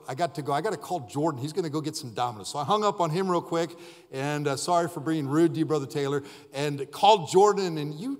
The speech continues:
were disgruntled slightly. I had to beg and I had to plead with you, but you had a lot of mercy. You said, "Pastor, you want me to deliver it?" I said, "Please, Jordan." So he went to Domino's yesterday. And,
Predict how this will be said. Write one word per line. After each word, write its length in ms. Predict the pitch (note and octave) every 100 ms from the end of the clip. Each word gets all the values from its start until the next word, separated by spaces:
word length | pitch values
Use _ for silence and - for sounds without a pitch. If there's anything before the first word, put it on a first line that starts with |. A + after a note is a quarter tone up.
| -
were 140 | E3+ D#3+
disgruntled 920 | A#2 G#3 - - D3 E3+ G#3 G#3+ F3+
slightly. 520 | - E3+ F3+ F3+ F3
I 60 | E3
had 100 | D3+
to 60 | B2
beg 400 | G2+ E3 F3+ E3+
and 80 |
I 40 | C#3+
had 160 | D#3
to 60 | B2+
plead 480 | - - D#3+ F3+ F3
with 240 | D#3+ E3
you, 300 | D#3+ D#3 D3 - - - -
but 120 | D3+
you 100 | D3+
had 140 | D#3
a 20 |
lot 180 | D3 E3
of 60 | D3
mercy. 360 | D3 C#3+ -
You 20 | A#2+
said, 200 | C#3 -
"Pastor, 280 | E3+ E3+ E3
you 60 |
want 120 | E3 E3+
me 60 |
to 80 | D3+
deliver 420 | B2+ B2+ D#3 E3
it?" 120 | E3+ E3 - -
I 80 | A#2+
said, 180 | A#2+ C3 A2
"Please, 380 | - G#3 G#3+ G3
Jordan." 440 | - G3 G3 F#3+ D3+
So 140 | F#3
he 180 | E3 A3
went 200 | A#3+ F#3
to 60 |
Domino's 640 | F#3 A3 A#3+ B3+ D#3+ G#2+ G#2+
yesterday. 500 | E2+ - D#2+ D2+ - _ _ _ _ _ _ _
And, 240 | G3 G#3